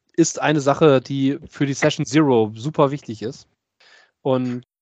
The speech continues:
wie macht ihr das denn? Wie, wie Bier und Brezli spielt ihr denn so alle?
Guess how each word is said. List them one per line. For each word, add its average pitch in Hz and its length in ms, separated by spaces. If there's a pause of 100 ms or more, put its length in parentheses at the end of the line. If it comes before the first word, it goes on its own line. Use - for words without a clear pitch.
(180)
wie 143 200
macht 214 200
ihr 196 80
das 240 160
denn? 117 240
Wie, 151 220
wie 143 180
Bier 156 220
und 185 100
Brezli 175 340
spielt 175 280
ihr 165 100
denn 139 140
so 110 120
alle? 107 300